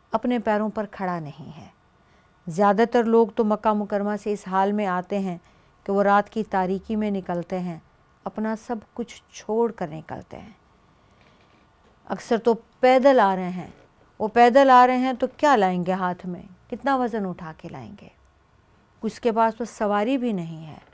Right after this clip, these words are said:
जिनके पास सवारी है तो थोड़ा बहुत अगर उनके पास घर में सामान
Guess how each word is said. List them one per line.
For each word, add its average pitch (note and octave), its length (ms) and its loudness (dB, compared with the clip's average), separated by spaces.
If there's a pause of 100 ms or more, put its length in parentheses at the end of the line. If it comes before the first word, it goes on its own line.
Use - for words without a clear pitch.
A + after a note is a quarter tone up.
(420)
जिनके A3 280 -2
पास A3+ 260 0
सवारी G#3+ 480 0
है A3+ 140 0
तो - 360 -18 (100)
थोड़ा A3 280 2
बहुत A3 280 -2
अगर G3 200 -2
उनके G3 240 -4
पास F#3+ 260 -6
घर F3+ 160 -6
में F#3 140 -6
सामान F3+ 400 -6